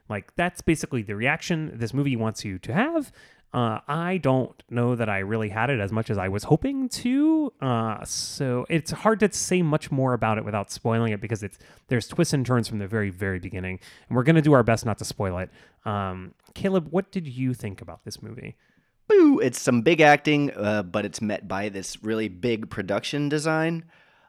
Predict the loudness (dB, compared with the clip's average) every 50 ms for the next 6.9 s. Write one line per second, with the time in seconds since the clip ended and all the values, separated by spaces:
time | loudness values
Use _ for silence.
0 | _ _ 2 2 2 2 2 0 2 2 2 2 2 2 2 2 2 2 2 0
1 | 0 2 2 0 0 -2 -2 -4 -6 -8 -4 4 4 4 6 6 6 6 6 6
2 | 4 4 2 2 2 0 0 0 2 2 2 4 2 4 8 10 10 10 10 8
3 | 6 4 2 0 -2 -6 -8 -10 -10 -6 -2 -2 -2 0 0 0 0 2 2 0
4 | 0 0 -2 -2 0 0 0 -2 -2 -4 -4 -6 -8 -8 -6 -4 -4 -2 0 0
5 | -2 -2 -2 -2 -2 -2 -2 -4 -6 -8 -6 -4 -2 -2 0 0 0 -2 -2 -4
6 | -6 -8 -8 -8 -8 -6 -6 -6 -6 -6 -8 -8 -10 -8 -8 -8 -10 -12